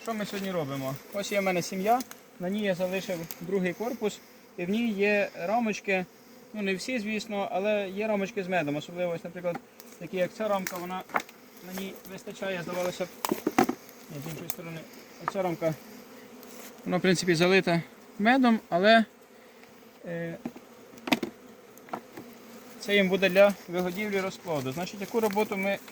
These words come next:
сьогодні проводимо? Я оглядаю їхнє гніздо. Тобто я ось дивлюся, є в нас рамочка, гарна така,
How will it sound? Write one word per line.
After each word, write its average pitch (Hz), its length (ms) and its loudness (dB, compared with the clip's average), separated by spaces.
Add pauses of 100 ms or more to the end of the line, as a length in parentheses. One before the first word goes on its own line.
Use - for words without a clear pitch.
(100)
сьогодні 185 280 -6
проводимо? 135 600 0 (1040)
Я 214 140 4
оглядаю 196 680 4 (180)
їхнє 202 360 -2
гніздо. 180 500 2 (4000)
Тобто 170 260 -8
я 190 140 0
ось 170 120 0
дивлюся, 202 500 0 (960)
є 190 100 0
в - 20 -2
нас 185 180 0
рамочка, 208 520 2 (840)
гарна 185 300 4
така, 180 380 0